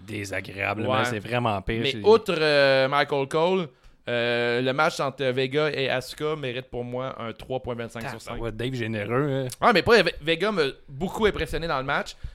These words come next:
Speaker 1: Toi,
Speaker 2: Euh,
Speaker 1: t'étais motivé avec ton pot, là, parce que là, on mettait en jeu, euh, ton alliance W W E plus
Speaker 2: Ouais.
Speaker 1: des cheveux, fait que genre, t'a-, t'aimais tout, là.
Speaker 2: Ah, <laughs> non, mais c'est pas une question de tout aimer, mais je trouve que Vega, euh, elle m'a beaucoup impressionné dans le match. Puis, euh, m'impressionner, ça mérite des points, hein, Guillaume.
Speaker 1: C'est vrai, c'est,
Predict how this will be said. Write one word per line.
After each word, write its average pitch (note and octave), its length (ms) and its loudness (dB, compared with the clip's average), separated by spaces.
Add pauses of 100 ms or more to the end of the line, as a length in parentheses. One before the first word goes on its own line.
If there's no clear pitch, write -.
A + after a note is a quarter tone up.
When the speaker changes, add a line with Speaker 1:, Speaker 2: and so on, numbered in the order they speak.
(140)
Speaker 1:
Toi, B2 100 0
Speaker 2:
Euh, B2 80 2
Speaker 1:
t'étais B2 200 4
motivé B2 340 2
avec D3+ 100 0
ton A#2 180 0
pot, D3+ 200 0
là, D3+ 60 0
parce C#3+ 100 -2
que B2 80 -4
là, B2 80 4
on B2+ 40 4
mettait A#2 200 2
en A#2 260 4
jeu, C3+ 360 6
euh, A2 40 4
ton A#2+ 160 2
alliance B2 480 2
W A#2+ 220 0
W A#2+ 400 2
E - 20 2
plus C#3+ 240 0
Speaker 2:
Ouais. C3+ 140 2
Speaker 1:
des - 80 2
cheveux, D3+ 300 0
fait D3 100 -8
que A#2 100 -4
genre, A#2 140 -4
t'a-, A#2 120 -6
t'aimais C#3 280 2
tout, A#2 180 -8 (120)
là. A2+ 80 -14
Speaker 2:
Ah, F3+ 200 6 (120)
<laughs> - 60 -2
non, C4+ 320 2
mais D#3+ 100 2
c'est - 200 -14
pas G3 60 -2
une A3 60 -4
question G3 300 2
de G3+ 120 -2
tout F#3 100 0
aimer, F3 220 2
mais F3+ 180 -2 (260)
je - 80 -10
trouve F#3 160 -8
que D3+ 200 0
Vega, D#3+ 640 0
euh, B2 440 2
elle B2+ 60 0
m'a C3+ 80 -4
beaucoup C#3 200 -4
impressionné E3 300 -6
dans D3 100 -2
le C3 80 -4
match. C#3+ 340 -6 (280)
Puis, B2 360 -8
euh, A#2 360 -2
m'impressionner, C#3 500 -6
ça B2+ 180 -4
mérite C3 300 -6
des G3+ 120 -8
points, G3+ 240 -8
hein, C3 80 -6
Guillaume. A2 240 -10 (160)
Speaker 1:
C'est - 140 -12
vrai, G2 200 -8
c'est, - 200 -16